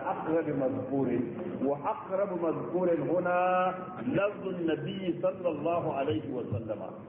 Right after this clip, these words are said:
مر فعل ماض، رجل فاعل على حرف جر، النبي صلى الله عليه وسلم مجرور، صلى الله عليه وسلم، صلى الله عليه وسلم، ما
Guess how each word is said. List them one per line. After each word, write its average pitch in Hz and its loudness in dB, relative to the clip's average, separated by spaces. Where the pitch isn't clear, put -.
مر 135 0
فعل 139 -4
ماض، 117 0
رجل 131 -2
فاعل 123 0
على 156 0
حرف 175 0
جر، 131 0
النبي 147 0
صلى 165 2
الله 156 2
عليه 147 2
وسلم 147 -2
مجرور، 151 2
صلى 180 2
الله 170 0
عليه 160 0
وسلم، 151 0
صلى 190 0
الله 151 0
عليه 147 0
وسلم، 147 0
ما 180 4